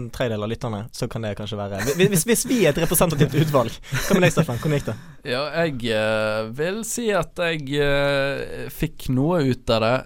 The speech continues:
Speaker 2: Jeg, eh, for det at jeg fikk kanskje en mer sånn, eh,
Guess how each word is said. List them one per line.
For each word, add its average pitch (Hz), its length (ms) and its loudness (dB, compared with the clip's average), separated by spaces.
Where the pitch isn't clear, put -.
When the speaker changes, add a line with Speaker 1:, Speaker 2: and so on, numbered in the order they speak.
Speaker 2:
Jeg, 120 640 2
eh, 117 480 2
for - 200 -4
det 185 140 6
at - 240 0
jeg - 320 -8
fikk 185 160 -4
kanskje 190 260 0
en 185 160 0
mer 170 320 2
sånn, 131 380 4
eh, 113 640 -2